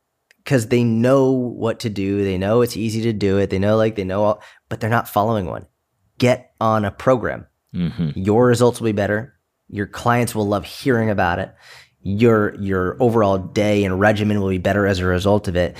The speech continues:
Speaker 1: That's really where I, where I think I'm going with this is get on a program and follow it consistently.
Speaker 2: Mm-hmm.
Speaker 1: Th-, that's, like, from my brain, like,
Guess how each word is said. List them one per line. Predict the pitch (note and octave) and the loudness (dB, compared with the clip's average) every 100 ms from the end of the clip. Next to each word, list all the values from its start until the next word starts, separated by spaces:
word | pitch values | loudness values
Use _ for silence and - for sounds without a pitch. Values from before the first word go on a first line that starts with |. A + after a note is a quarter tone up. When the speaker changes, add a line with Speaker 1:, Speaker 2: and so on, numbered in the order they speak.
| - | -4
Speaker 1:
That's | - D#3+ - | 0 0 2
really | D#3 F3+ E3+ | 2 4 4
where | A#2 A2+ | 6 6
I, | G#2 | 4
where | A2+ G#2+ | 4 2
I | G2 | 4
think | G2 F#2+ | 2 0
I'm | F#2 | 0
going | G2+ | 0
with | A2 D#2+ | 0 -2
this | - | -6
is | F2 - _ _ _ _ | -8 -8 _ _ _ _
get | C3 C3 | 0 2
on | A#2 | 2
a | G#2 | 2
program | - G2 E2+ D2 - - | 0 0 -2 -8 -8 -2
and | G#2+ | -2
follow | - G#2+ G#2 G#2 | 0 0 2 0
it | G#2 - - | -2 -6 -6
consistently. | - A2+ G2+ - F#2 E2 D#2 _ _ - | -2 0 0 -4 -6 -6 -10 _ _ -6
Speaker 2:
Mm-hmm. | G2 F2 E2+ - _ _ _ _ _ _ _ - | -4 -4 -6 -10 _ _ _ _ _ _ _ -8
Speaker 1:
Th-, | G#2+ - | -6 2
that's, | C3 C3 | 2 4
like, | D#3+ C#3 - | 2 2 -2
from | - B2 | 2 2
my | A2 G#2+ | 4 2
brain, | A2 A2+ A#2 A#2+ A#2 | 2 2 4 4 2
like, | G#2 | 0